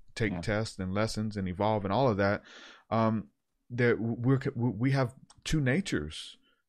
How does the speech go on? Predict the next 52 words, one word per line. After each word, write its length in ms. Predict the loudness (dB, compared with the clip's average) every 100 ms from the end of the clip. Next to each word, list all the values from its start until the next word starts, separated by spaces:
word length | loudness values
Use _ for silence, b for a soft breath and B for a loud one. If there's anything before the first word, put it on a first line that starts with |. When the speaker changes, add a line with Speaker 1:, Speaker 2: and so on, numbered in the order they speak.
| _ -2
Speaker 1:
within 280 | 0 2
us. 140 | 0 0
And 100 | 0
so 140 | 0
many 240 | 2 0 0
people 280 | 0 2
even 260 | 2 2 0
believe, 360 | 2 2 0 0
like, 180 | 0
a 160 | 0 -4 -4
lot 200 | -2 -2
of 80 |
Christians 400 | -2 -4 -4 -4
believe 320 | -2 0 0 2
that, 160 | 0
like, 120 | 0
once 240 | 0 -2 -4
you 80 | -4
get 180 | -4
born 200 | -2 -2
again, 380 | -2 0 0 2
you 80 | 0
receive 340 | -2 -2 -2
the 80 | 0
heavenly 340 | 0 0 0 0
nature 540 | 0 0 -2 -4 -4 B B B
and 160 | -6 -2
that 160 | -2
fleshly 340 | -2 -4 -2 -4
nature 440 | -2 -2 -2 -2
is 140 | -2 0
gone, 400 | 0 0 -2 -2
that 160 | -2
you're 180 | -2 0
not 240 | 0 0
a 60 | 0
human 360 | 0 0 0 0
anymore. 380 | -2 -2 -2
You 260 | -2 -2 0
are 140 | 0
this 180 | 0 -2
angelic 540 | -2 -2 0 0 -2 -6 B B
heavenly 400 | -2 0 0 0
host. 400 | 0 0 -2 -6
And, 240 | -4 -4 -8 B B B
but 80 | 2
yeah, 120 | 2
you 160 | 2
still 200 | 0 2
have 180 | 2 2
to 140 | 0 0
eat 260 | 0 0